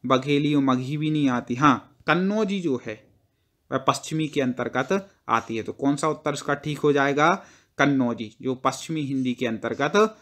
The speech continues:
आती है। ऐसे ही आप वीडियो शुरू करते हैं। दानवीर में कौन सा समास है? अब दानवीर शब्द की यदि हम व्याख्या करें तो अर्थ निकलेगा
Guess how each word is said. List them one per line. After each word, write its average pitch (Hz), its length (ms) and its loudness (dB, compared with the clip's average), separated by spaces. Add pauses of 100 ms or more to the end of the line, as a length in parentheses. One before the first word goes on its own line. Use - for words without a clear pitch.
(200)
आती 120 280 2
है। 117 280 -18
ऐसे 147 200 0
ही 165 60 2
आप 160 160 4
वीडियो 151 220 2
शुरू 151 240 -2
करते 151 360 0
हैं। 143 280 2 (440)
दानवीर 180 640 4
में 196 240 -2
कौन 147 240 -2
सा 165 140 -4
समास 117 500 -6
है? 143 260 -4 (440)
अब 135 180 -6
दानवीर 185 420 2
शब्द 185 320 0
की 196 140 0
यदि 185 200 2
हम 175 140 0
व्याख्या 147 440 0
करें 165 340 0
तो 139 120 -6
अर्थ 165 260 -2
निकलेगा 147 720 0